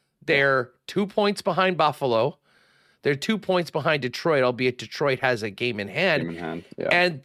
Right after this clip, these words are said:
Speaker 1: they're four points behind Paul Maurice's Florida Panthers
Speaker 2: Yeah.
Speaker 1: and have a game in hand. I mean, that, at least that last wild card spot, still
Speaker 2: Yeah.
Speaker 1: very much within sight of teams like Ottawa,
Speaker 2: Yeah.
Speaker 1: like Buffalo.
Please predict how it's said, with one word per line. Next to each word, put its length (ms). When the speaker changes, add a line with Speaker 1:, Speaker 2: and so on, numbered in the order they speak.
Speaker 1:
they're 160
four 300
points 360
behind 540
Paul 220
Maurice's 460
Florida 340
Panthers 720
Speaker 2:
Yeah. 140
Speaker 1:
and 240
have 140
a 60
game 320
in 80
hand. 400
I 100
mean, 320
that, 380
at 100
least 400
that 300
last 460
wild 400
card 300
spot, 420
still 440
Speaker 2:
Yeah. 100
Speaker 1:
very 600
much 460
within 420
sight 480
of 260
teams 420
like 280
Ottawa, 600
Speaker 2:
Yeah. 280
Speaker 1:
like 300
Buffalo. 600